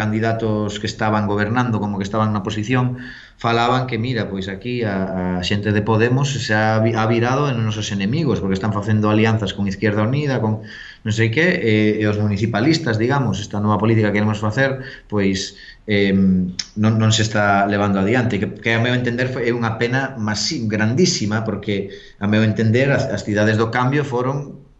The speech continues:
mm, quizás non o único, pero definitivamente o cambio máis grande que pudo facer o ciclo político que foi Podemos, non? Entón, eso foi unha pena, eh,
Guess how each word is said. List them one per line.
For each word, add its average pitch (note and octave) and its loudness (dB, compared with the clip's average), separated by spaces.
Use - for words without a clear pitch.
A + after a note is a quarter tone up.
mm, A#2 -4
quizás B2 0
non B2+ 4
o A#2+ 6
único, D3 2
pero G#2+ -2
definitivamente B2 -2
o G2+ -2
cambio A#2+ 0
máis B2 0
grande C#3+ -2
que A#2 -10
pudo A#2 -10
facer A#2 -8
o A2+ -8
ciclo A#2 -8
político A2 -4
que G2 -4
foi F#2+ -4
Podemos, F#2 -2
non? G#2 -4
Entón, F#2+ -2
eso G2 -4
foi G#2 0
unha G2+ 0
pena, A2+ 0
eh, F#2 4